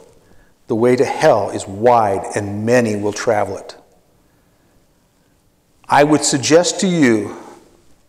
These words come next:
that very many of the people that you know are headed for hell.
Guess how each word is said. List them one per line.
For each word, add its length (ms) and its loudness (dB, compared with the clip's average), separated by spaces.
that 180 2
very 380 4
many 420 4
of 80 4
the 80 -4
people 320 -4
that 160 -6
you 200 -6
know 680 0
are 220 2
headed 340 0
for 160 0
hell. 280 -2